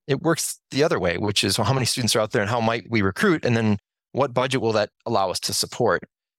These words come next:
And so I think a lot of institutions are then struggling with that question of, if we don't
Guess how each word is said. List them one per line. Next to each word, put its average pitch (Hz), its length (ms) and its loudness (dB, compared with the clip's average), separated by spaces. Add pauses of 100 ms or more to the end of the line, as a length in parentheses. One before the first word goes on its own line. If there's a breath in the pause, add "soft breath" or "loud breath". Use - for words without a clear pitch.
And 160 100 -2
so 190 100 0
I 170 60 2
think 175 180 -4
a 143 60 2
lot 127 140 4
of 135 60 -2
institutions 120 800 0
are 113 140 0
then 107 180 2
struggling 117 880 0 (200)
with 117 420 2
that 113 340 0
question 147 400 -2
of, 98 80 -2
if 98 140 -8
we 107 120 0 (120)
don't 151 320 2